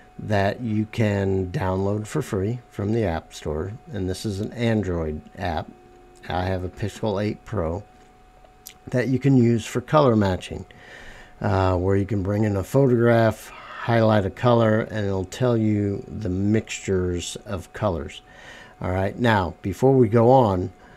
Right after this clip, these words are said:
I'm using an app, uh, to cast my phone to the screen. Uh, it, I, I have the free version, and that means I only get in a certain amount of time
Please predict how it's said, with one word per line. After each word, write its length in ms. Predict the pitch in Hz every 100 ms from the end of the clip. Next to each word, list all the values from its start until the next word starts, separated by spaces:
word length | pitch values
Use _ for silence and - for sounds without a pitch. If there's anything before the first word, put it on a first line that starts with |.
| - - -
I'm 220 | 117 123
using 320 | 139 147 165
an 160 | 151 143
app, 420 | 110 107 104 - - - - - - - - -
uh, 480 | 110 98 95 92 - -
to 400 | - 117 110 98 -
cast 680 | - 127 123 120 - - -
my 260 | 113 110 107
phone 600 | - - 127 113 104 101
to 160 | -
the 120 | 95 98
screen. 600 | - - 117 104 76 92 - - - - - - - - -
Uh, 460 | - 107 95 92 92 -
it, 260 | 131 113 - -
I, 360 | 113 113 101 101 -
I 120 | 107
have 260 | 110 107
the 80 | 92
free 320 | 85 - 147 127
version, 600 | 104 95 85 92 95 - -
and 380 | 101 95 95 98
that 220 | 107 110
means 420 | 117 110 104 95
I 160 | 107 104
only 260 | 117 117
get 220 | 107 123 110
in 100 | 104
a 80 |
certain 460 | 92 - 151 151 127
amount 400 | 123 117 120 107
of 100 | 92
time 720 | - 123 120 110 101 101